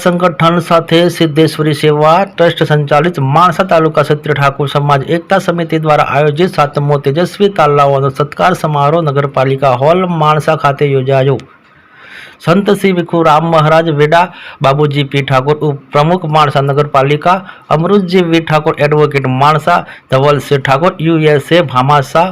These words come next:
નરેશજી ઠાકોર, રોયલ સેના પ્રમુખ સહિત ક્ષત્રિય ઠાકોર સમાજના વિવિધ આગેવાનશ્રીઓની ઉપસ્થિતિમાં કાર્યક્રમ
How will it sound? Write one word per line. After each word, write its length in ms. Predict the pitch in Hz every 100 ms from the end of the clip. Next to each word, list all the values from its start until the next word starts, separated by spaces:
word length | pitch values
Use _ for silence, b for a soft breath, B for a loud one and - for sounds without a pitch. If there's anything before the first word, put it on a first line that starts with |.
| B B B B -
નરેશજી 560 | 127 151 202 202 190 185
ઠાકોર, 520 | 175 175 175 175 185
રોયલ 280 | 170 160 151
સેના 400 | 151 143 147 139
પ્રમુખ 400 | 143 147 190 202
સહિત 400 | 196 175 175 175
ક્ષત્રિય 400 | 165 151 151 151
ઠાકોર 300 | 143 135 143
સમાજના 440 | 139 139 131 143
વિવિધ 340 | 160 214 190
આગેવાનશ્રીઓની 1000 | 185 170 175 175 170 165 160 156 156 151 151
ઉપસ્થિતિમાં 680 | 135 185 180 185 185 185 190
કાર્યક્રમ 400 | 160 156 170